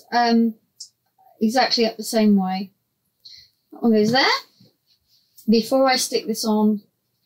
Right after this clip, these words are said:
I will add my little colour bit in there,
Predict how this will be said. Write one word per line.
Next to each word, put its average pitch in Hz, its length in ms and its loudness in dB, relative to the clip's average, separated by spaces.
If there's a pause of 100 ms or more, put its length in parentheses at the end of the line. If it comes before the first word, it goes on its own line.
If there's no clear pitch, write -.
(200)
I 175 40 -18
will 175 120 -10
add - 140 -4
my 160 80 -8
little - 560 -10 (1700)
colour 349 220 0
bit 247 200 -4
in 226 180 2
there, 233 460 -2